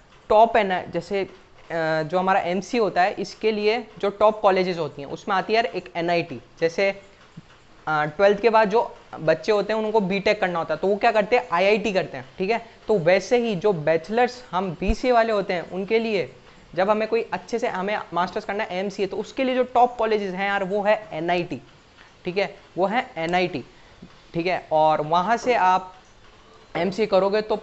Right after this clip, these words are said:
वहाँ पर आपको पैकेज अच्छा मिलता है और अच-, एमसीए करने का एक सही तरीका भी वही है, ठीक है। तो सब्जेक्ट सिक्सटी परसेंट मैंने आपको बता ही दिया। अगर in case अगर आप एससी एसटी से बिलोंग करते हैं तो फिर आप, अ, पचपन परसेंट में भी आपका काम हो जाएगा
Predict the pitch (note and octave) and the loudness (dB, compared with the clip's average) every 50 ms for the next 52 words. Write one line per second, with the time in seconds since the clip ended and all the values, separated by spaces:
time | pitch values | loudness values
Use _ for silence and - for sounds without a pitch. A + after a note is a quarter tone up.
0 | - F3+ E3+ E3 D#3 - G3+ G3+ - - E3 E3 - - G3 F#3+ - F3+ F3 F3 | -2 -2 -2 -2 0 -2 -2 -2 0 0 -2 -2 -2 -4 -6 -4 -4 -4 -4 -2
1 | G3 G3 F#3 G3 F3 - - - F3 F3 D#3+ C#3+ - - A#2+ A#2+ - - D#3+ F3+ | -2 -4 -2 -4 -6 -8 -8 -8 -8 -6 -8 -8 -10 -10 -12 -10 -4 0 0 0
2 | F3+ F3+ - F#3 F#3 - - F#3 F#3+ G#3+ G3+ - B3 A3+ A3 G#3+ G#3 G#3+ G#3+ A3 | 2 2 0 -2 -2 -2 -4 -2 -2 -2 -2 -2 -2 0 0 -2 -2 -2 -2 -2
3 | A3 A3 A3 - - - - - - - - - - - - F#3+ G3 G#3 G3 G#3+ | -2 -2 -2 -6 -14 -20 -20 -20 -20 -20 -20 -20 -8 0 2 2 2 2 2 0
4 | G3+ F#3+ F#3+ G3 G3 F#3+ G3+ G#3+ F#3+ D3+ D3+ E3 F#3 F3 D#3 C3+ - - - - | 0 0 0 0 -2 -2 -2 -4 -4 -4 -4 -4 -4 -4 -6 -8 -14 -18 -20 -20
5 | - - - - F#3 G3 G3 F3 - - - - - - - - D#3+ D#3+ E3 D#3+ | -20 -12 -6 -4 -2 -2 -2 -2 -4 -10 -20 -20 -20 -12 -4 -2 0 2 2 0
6 | - - - - G3 F3+ F3 - A#3+ A#3 A#3 - - - - - - - - G#3 | -2 -2 2 2 2 2 4 4 4 4 4 0 -14 -20 -20 -20 -20 -12 -8 -8
7 | F3+ - - A3+ G3+ G3 G3 A3 G#3+ G#3 G3+ G3 G3 G#3+ G#3 F3 F3+ E3+ G3+ G#3 | -6 -4 -2 0 0 0 0 0 -2 0 0 0 0 0 0 0 2 2 2 2
8 | F#3+ G3+ G#3 G#3 G3+ G#3+ G#3+ G#3+ G#3 G#3+ G#3 A3 G#3+ G#3+ A#3 G#3+ A3 G#3+ G#3+ G#3+ | 2 4 4 4 4 4 0 0 0 0 2 2 2 2 2 0 2 4 2 2
9 | G#3+ - - E3+ F3 F3 - - G#3+ G3+ G3+ - G#3+ G#3 - G#3+ F#3+ F#3+ F#3+ F#3 | 0 0 -2 -2 -2 -2 -2 -2 -2 -2 -2 -4 -6 -4 -4 -4 -2 0 0 0
10 | G3 G3+ G3+ F#3+ F3+ G3+ G3+ G#3+ G#3+ - G3 F#3+ G3+ F#3+ F#3 F3+ F3 F3+ - F#3+ | 0 0 -2 -2 -2 -2 -4 -4 -2 -4 -4 -2 0 2 4 4 2 2 0 -2
11 | F#3 F#3 F3+ F3+ - - - - - - - - - - C#3 C#3 C#3 - F#3 F#3 | 0 0 -2 -2 -6 -18 -20 -20 -20 -20 -20 -16 -10 -6 -4 -4 -2 2 0 0
12 | F#3 - A3 G#3+ G#3+ G#3 G3 G3+ G#3 G3 G3+ G3+ G#3 G#3 G3+ A3 G#3 G3+ G#3 G#3 | 0 2 -2 0 0 0 -2 -2 -2 -6 -6 -4 -6 -4 -2 0 0 0 -2 -4
13 | G3+ G3+ G3 G3 G3+ G3+ F#3+ G3 G3 G#3 A#3+ | -6 -4 -4 -4 -4 -2 -2 -2 0 0 0